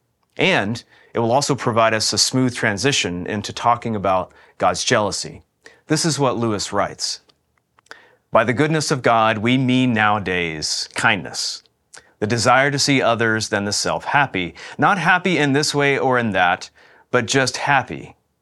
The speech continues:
We want, in fact, not so much a father in heaven as a grandfather in heaven, a senile benevolence whose plan for the universe was simply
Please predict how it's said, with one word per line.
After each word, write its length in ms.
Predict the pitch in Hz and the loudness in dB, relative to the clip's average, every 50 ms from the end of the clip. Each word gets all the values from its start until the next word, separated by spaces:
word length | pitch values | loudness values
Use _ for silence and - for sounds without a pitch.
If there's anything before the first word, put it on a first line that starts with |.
| _ _ _ _ _ _ _ - | _ _ _ _ _ _ _ -2
We 240 | 107 131 170 220 | 0 2 2 2
want, 300 | 220 180 185 196 202 190 | 2 2 2 0 0 0
in 160 | 107 131 120 107 | 0 0 -2 0
fact, 360 | - 113 104 101 101 92 - | 0 2 4 4 2 2 2
not 220 | 127 147 156 139 | 0 2 2 0
so 160 | - - 170 | 0 0 0
much 280 | 151 147 143 139 135 - | 0 0 0 -2 0 -2
a 80 | 123 113 | -4 -4
father 520 | - - 139 131 139 143 143 139 123 113 | 0 2 4 4 4 4 2 2 0 0
in 120 | 104 101 | 0 -2
heaven 480 | 90 82 85 85 73 73 73 76 73 - _ _ _ _ _ _ _ _ _ | -4 -4 -4 -4 -4 -6 -8 -12 -14 -16 _ _ _ _ _ _ _ _ _
as 140 | - 90 - | -8 -6 -4
a 60 | 107 | -6
grandfather 840 | 90 - 113 117 123 127 127 - - 107 90 87 80 80 76 69 71 - | -2 0 2 2 2 2 0 0 2 2 2 2 0 -2 -6 -8 -8 -10
in 120 | 82 90 80 | -10 -10 -6
heaven, 400 | 78 85 80 73 - - - - _ _ _ _ _ _ _ _ _ _ _ - - | -6 -6 -6 -6 -10 -16 -18 -20 _ _ _ _ _ _ _ _ _ _ _ -4 -2
a 80 | 113 | -2
senile 600 | 123 - - - 165 170 170 165 151 147 143 135 | 0 0 0 0 2 2 2 2 2 2 2 2
benevolence 920 | 120 107 113 110 120 123 120 110 95 85 78 73 - - - - - - - - - - - | 0 0 0 2 2 2 2 0 -4 -6 -8 -6 -4 -4 -2 -2 -4 -6 -10 -16 -20 -6 -2
whose 240 | 127 127 123 - - | -2 0 0 -2 -4
plan 360 | - - 151 156 165 165 165 | -2 0 2 2 2 0 0
for 140 | 160 165 151 | 0 0 0
the 140 | 143 139 | 2 2
universe 640 | 135 139 139 143 139 123 131 135 135 123 - - - | 2 2 2 2 0 0 0 0 0 0 0 -2 -2
was 120 | 123 113 - | -2 -2 0
simply 600 | - - 175 185 180 185 190 175 165 160 156 | 0 0 0 0 0 0 0 0 0 0 -2